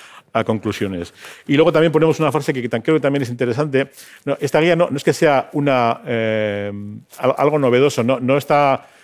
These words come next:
contando algo que no existía. Lo que básicamente hemos hecho en el equipo que hemos trabajado para, para elaborarla ha sido recapitular todas las, eh, herramientas, todas las experiencias que ya existen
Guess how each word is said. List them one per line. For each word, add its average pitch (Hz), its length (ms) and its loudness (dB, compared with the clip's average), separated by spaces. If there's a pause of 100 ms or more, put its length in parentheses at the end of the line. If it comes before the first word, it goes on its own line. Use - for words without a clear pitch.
(120)
contando 135 480 2
algo 135 540 4
que 123 100 0
no 139 180 2
existía. 120 540 0
Lo 101 100 0
que 104 100 -2
básicamente 127 480 0
hemos 120 140 -4
hecho 135 140 -4
en 113 180 -4 (280)
el 110 100 -4
equipo 120 220 -2
que 123 60 0
hemos 120 120 0
trabajado 120 480 2
para, 104 220 -2
para 110 160 -2
elaborarla 127 480 2 (520)
ha - 60 -18
sido 139 240 2
recapitular 120 800 0
todas 139 200 4
las, 131 360 0
eh, 113 160 -8
herramientas, 120 580 -2
todas 127 180 0
las 123 120 0
experiencias 120 500 -2
que 113 140 -4
ya 123 80 2
existen 123 500 -2